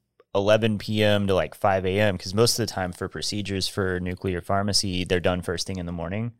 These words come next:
So, like, if you ever have, like, a pet scan or something like that, they inject a small amount of radioactive dye. That's compounded by a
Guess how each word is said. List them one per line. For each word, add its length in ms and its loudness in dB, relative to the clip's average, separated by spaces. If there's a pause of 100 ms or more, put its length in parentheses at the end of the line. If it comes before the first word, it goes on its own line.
(240)
So, 120 4
like, 100 6
if 80 -8
you 60 4
ever 100 4
have, 140 4
like, 160 2
a 40 -4
pet 240 0
scan 440 -2
or 320 -6
something 260 -6
like 180 -8
that, 280 -2
they 180 2
inject 380 0
a 20 0
small 300 0
amount 260 -4
of 120 -6
radioactive 600 -4
dye. 380 -4 (400)
That's 180 2
compounded 540 -2
by 220 0
a 280 -2